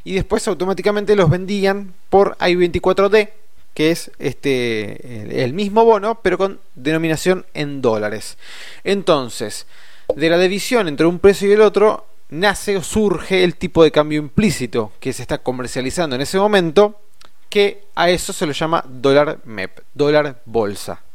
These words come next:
¿Bien? Entonces ustedes con esos pesos iban y después cuando venían, vendían ese bono en dólares, en su cuenta comitente se le depositaban,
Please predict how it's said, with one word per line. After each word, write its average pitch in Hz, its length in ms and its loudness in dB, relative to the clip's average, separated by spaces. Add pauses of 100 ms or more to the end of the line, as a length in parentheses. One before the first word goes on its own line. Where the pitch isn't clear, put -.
(160)
¿Bien? 185 300 0 (420)
Entonces 139 400 -2
ustedes 151 400 0
con 143 160 -6
esos 180 200 -6
pesos 226 440 0 (440)
iban 208 320 2
y 175 100 -6
después 180 520 0
cuando 147 280 0
venían, 165 440 -2
vendían 135 560 -2
ese 113 220 -10
bono 131 360 -2
en 185 160 -6
dólares, 190 440 4 (520)
en 208 140 -2
su 190 140 -2
cuenta 185 180 4
comitente 185 600 -2
se - 320 -6
le 185 80 2
depositaban, 147 680 4